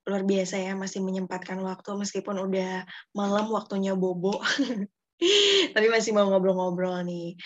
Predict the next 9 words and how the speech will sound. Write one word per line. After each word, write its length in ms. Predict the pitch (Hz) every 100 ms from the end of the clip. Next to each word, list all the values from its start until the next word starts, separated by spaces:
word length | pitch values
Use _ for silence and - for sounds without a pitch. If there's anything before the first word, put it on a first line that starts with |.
| - - -
Nah, 300 | 226 233 226
Viola, 460 | 226 208 196 196 196
kamu 160 | 202
kan 180 | 233 285 285 -
mahasiswi 640 | 208 202 208 196 190 196
kedokteran 560 | 202 190 185 196 190 190
juga 300 | 190 185 185
ya. 480 | 175 170 165 160 165
Terus, 480 | - 190 208 202